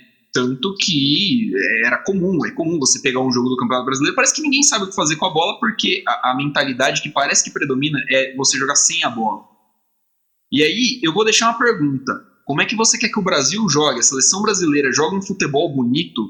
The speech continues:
se quem treina a seleção brasileira tem essa mentalidade? Como é que você quer que a seleção jogue um futebol ofensivo, se o técnico tá acostumado a jogar, a ganhar campeonato aqui no contra-ataque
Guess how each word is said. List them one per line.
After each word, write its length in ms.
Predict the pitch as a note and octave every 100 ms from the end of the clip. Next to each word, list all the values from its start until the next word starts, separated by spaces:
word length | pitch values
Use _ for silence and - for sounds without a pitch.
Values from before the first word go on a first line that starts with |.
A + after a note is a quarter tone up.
| - _
se 300 | - - D3
quem 260 | D#3+ E3 D3+
treina 300 | E3+ G#3 G3+
a 60 |
seleção 420 | - E3+ C3+ E3+
brasileira 480 | D#3 C3+ B2+ D3 E3+
tem 240 | - F3 F3
essa 180 | -
mentalidade? 720 | E3 D3 D3+ D3 B2 G#2+ F#2+ A2+
Como 80 | D#3+
é 40 |
que 40 | D#3+
você 180 | F#3 -
quer 140 | F3
que 100 | - C#3+ C#3
a 40 |
seleção 420 | - C#3 D3+ G3
jogue 180 | F3 D#3
um 60 | D3
futebol 320 | C#3+ C3 C3+
ofensivo, 840 | C3+ A#2 A2 - - F3+ A#2 G#2 - _ _ _ _ _
se 320 | - - F3
o 160 | D3+ -
técnico 560 | F#3+ G3+ G3+ G3 G3 F#3
tá 80 |
acostumado 840 | E3 E3 - D3 C3+ D#3 E3 F3 -
a 100 | D3
jogar, 540 | C3+ C#3 C3 D#3 D#3 B2+
a 80 |
ganhar 320 | A#2+ B2+ D3+ D3+
campeonato 500 | D3+ B2+ C#3 D3+ C#3+
aqui 160 | -
no 140 | E3 D#3
contra-ataque 840 | E3+ - D#3+ - C3+ A#2+ -